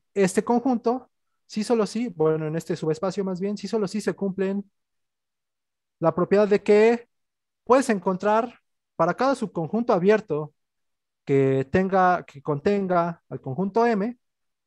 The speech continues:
puedes encontrar un subespacio, bueno, un subconjunto abierto de X que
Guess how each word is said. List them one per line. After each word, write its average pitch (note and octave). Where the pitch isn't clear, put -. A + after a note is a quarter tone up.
puedes A3+
encontrar G3
un G#3
subespacio, F#3
bueno, F3
un F#3
subconjunto F#3
abierto F#3+
de G#3
X A3+
que G#3